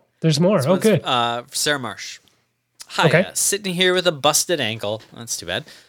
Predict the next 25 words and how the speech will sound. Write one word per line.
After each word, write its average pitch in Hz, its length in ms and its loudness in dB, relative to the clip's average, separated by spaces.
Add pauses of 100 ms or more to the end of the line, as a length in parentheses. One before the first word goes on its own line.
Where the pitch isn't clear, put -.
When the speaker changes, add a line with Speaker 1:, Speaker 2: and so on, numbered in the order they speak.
(120)
Speaker 2:
Uh, 135 220 2
catching 196 280 2
up 143 120 6
Speaker 1:
No. 165 80 6
Speaker 2:
on - 80 -2
podcasts 120 580 -2
and 110 180 -8
wanted 107 260 -4
to - 120 -2
write 95 320 -4
in. 92 400 -8 (1000)
One, 117 420 0 (400)
thank 143 240 0
you 147 60 -6
for 143 100 -8
covering 120 420 -2
domestic 104 460 -6
abuse 110 260 -2
in 107 80 -6
sports 190 400 2
with 135 100 -2
some 120 240 -2
delicacy. 110 680 -2
It's - 220 -6
appreciated. 139 640 0